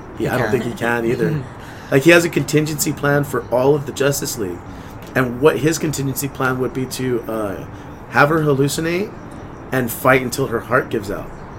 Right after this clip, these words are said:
Speaker 2: But that's the best plan he's got, and he's never been able to execute it, and I don't think it would work.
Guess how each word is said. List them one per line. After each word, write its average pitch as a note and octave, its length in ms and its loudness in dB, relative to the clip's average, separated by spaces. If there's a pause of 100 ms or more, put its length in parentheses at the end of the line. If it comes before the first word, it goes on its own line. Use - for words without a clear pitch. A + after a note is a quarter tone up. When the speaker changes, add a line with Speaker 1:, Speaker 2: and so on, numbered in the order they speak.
(220)
Speaker 2:
But A#2 120 -4
that's C3 220 4
the C3 60 4
best A#2+ 340 0
plan B2 240 0
he's A#2 120 -4
got, B2+ 400 2
and G#2+ 140 -4
he's G#2 160 -6
never B2+ 280 4
been D3 180 6
able D3+ 180 2
to - 200 -2
execute D#3+ 460 -2
it, F#2+ 220 0
and A2+ 160 -2
I B2+ 60 2
don't C#3 180 -2
think - 140 -6
it A#2 40 0
would F#2+ 140 -4
work. G#2+ 220 0